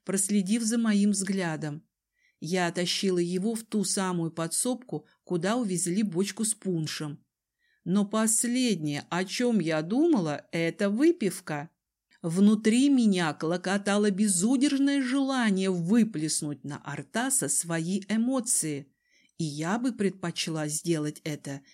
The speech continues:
без свидетелей. Когда дверь за нами закрылась, я прислонилась к ней спиной, чтобы Кай даже не думал сбежать. И пусть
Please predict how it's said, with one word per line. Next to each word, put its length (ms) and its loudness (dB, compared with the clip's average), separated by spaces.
без 320 -2
свидетелей. 960 -4
Когда 380 0
дверь 280 2
за 200 0
нами 260 2
закрылась, 880 -4
я 280 -4
прислонилась 760 0
к 100 -8
ней 200 0
спиной, 600 -4
чтобы 560 -6
Кай 320 -2
даже 340 -2
не 120 4
думал 340 2
сбежать. 680 -2
И 140 2
пусть 420 0